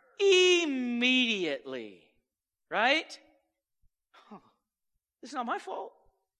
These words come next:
Verse twelve, "The woman you gave me, she gave me of the tree and I ate." And my next question would be,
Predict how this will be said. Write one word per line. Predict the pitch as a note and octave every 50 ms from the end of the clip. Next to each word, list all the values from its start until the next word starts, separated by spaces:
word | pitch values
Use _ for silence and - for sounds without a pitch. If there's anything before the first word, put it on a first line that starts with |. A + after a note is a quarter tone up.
| _ _ _ _ _ _ -
Verse | G3+ A#3 A#3+ - -
twelve, | - - - C4+ C4 A#3+ B3+ B3+ B3+ - - - - - - - -
"The | G3 A#3
woman | C#4 G4+ A4 G#4+
you | F#4 D4
gave | A#3+ A3 G3+ F#3
me, | E3
she | - - - F4+ F#4+ C4
gave | D#4 - C#5 A4+ G#4
me | F#4 F4 D4
of | C4 B3
the | B3+
tree | - - - F#4 G4+ F4+
and | C4 B3+
I | B3+ B3+
ate." | C4 E4+ G#4 G#4 F4 - - - _ _ _ _ _ _ _ _ _ _ _ -
And | G#3 A#3
my | B3+ D#4
next | F#4+ F#4+ D4 - - -
question | - C4 B3 - - A#3+ A#3
would | A#3 A3+ F3+
be, | A3+ A#3 G#3